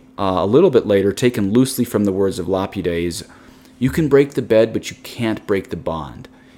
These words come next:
Even if you gotta take off 'cause someone's crazy or unfaithful, you can never get remarried because that bond can never be remade. But really, the bed should also be rehabilitated too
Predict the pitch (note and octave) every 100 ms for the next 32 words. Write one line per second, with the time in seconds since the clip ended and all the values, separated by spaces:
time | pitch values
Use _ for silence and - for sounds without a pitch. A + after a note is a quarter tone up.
0 | - B2 D#3+ C3+ B2+ G2 - A2+ A#2 G2+
1 | G2 - - G2+ F#2 F2 E2+ - _ -
2 | C3+ C3+ B2 A#2+ G2 F2 - A#2+ - A#2
3 | G#2+ - - _ A#2 A#2+ G#2+ A2+ C3+ C3
4 | G#2 F2+ F#2+ B2 G#2+ - G2 G2+ G2 -
5 | G#2 A#2+ B2 G#2+ - G2+ F#2 G2 G#2 -
6 | F#2+ F2 F#2 F2 F#2 A#2 - - - -
7 | - - _ - G#2+ A2 G3+ A#2+ G2+ A2
8 | - _ _ _ _ G#2+ G#2+ F2+ C#3 C3+
9 | A#2+ A#2 G2 G2+ - F#2 F#2+ F#2 F2 -
10 | G#2 F#2 E2+ F#2 E2 - E2+ D#2+ D#2+ -
11 | _ - E3+ B2 D#2+ F2+